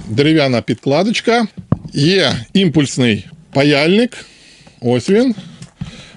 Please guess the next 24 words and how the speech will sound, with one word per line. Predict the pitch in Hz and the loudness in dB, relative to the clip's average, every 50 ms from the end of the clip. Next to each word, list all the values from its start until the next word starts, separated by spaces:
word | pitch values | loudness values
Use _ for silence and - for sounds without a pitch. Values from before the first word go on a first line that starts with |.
| - - | -6 0
Ну | - 127 156 220 294 311 302 277 | 2 2 4 4 4 4 4 4
і | 262 247 | 2 2
давайте | 190 170 165 190 220 220 196 175 | 2 2 4 4 2 2 2 0
спробуємо, | - - - 196 226 233 208 180 143 117 110 113 110 | -2 0 0 2 2 4 4 4 4 2 2 2 2
як | 117 147 156 - - | 2 2 2 2 0
воно | 143 131 135 120 | 0 0 0 0
паяє. | - 139 120 117 110 107 104 113 123 170 202 - - - _ - | 0 2 2 2 2 2 2 2 0 0 -2 -6 -10 -12 _ 0
Імпульсний | 208 226 214 180 196 - - 202 185 | 0 2 2 2 2 0 2 2 2
дуже | 170 185 226 190 160 180 180 156 | 4 4 4 4 4 4 2 2
швидко | - 208 202 202 165 - - 175 160 156 147 156 | 2 2 2 2 0 0 2 2 2 2 2 2
розігрівається, | 165 160 160 165 170 190 202 247 262 277 254 214 - - 147 | 2 2 2 4 4 2 2 2 2 2 2 2 2 0 -2
то | - - 160 147 143 135 120 - - | 0 0 0 2 2 0 -2 -4 -2
давайте | - 135 160 175 165 160 147 143 | 0 2 2 4 2 2 0 -2
спробуємо | - - - 165 160 147 147 147 147 139 139 139 131 | -4 -2 0 0 2 2 2 2 2 2 2 0 0
залудити | 117 117 135 131 139 139 135 160 170 156 - | 2 2 2 2 2 2 2 2 0 0 0
оці | 127 127 110 - - 151 | 0 0 0 0 0 2
от | 143 139 131 120 - - - - - - - - - - - - | 2 2 0 -2 -4 -12 -20 -20 -20 -20 -20 -20 -20 -20 -16 -10
дроти. | - 107 117 131 131 127 - 123 92 87 - - - - - - - - - - - - - - - - - - - - - - - - - - - - - - | -4 -2 0 0 0 0 -2 -2 -2 -4 -6 -12 -20 -20 -20 -20 -20 -20 -20 -20 -20 -20 -20 -20 -20 -20 -20 -20 -20 -20 -20 -20 -20 -20 -20 -20 -20 -20 -6 0
Так, | - 131 123 113 110 - - - - - - - - - | 2 2 2 2 0 -2 -6 -12 -20 -20 -20 -20 -14 -10
дійсно, | 120 107 113 170 214 208 - - 156 | -4 0 2 2 2 2 2 0 0
от | 135 113 - | 0 2 2
я | 156 170 | 2 2
от | 185 180 170 131 - | 2 2 0 -2 -4
до-, | - 117 120 135 170 180 160 | -8 -6 -2 0 0 0 0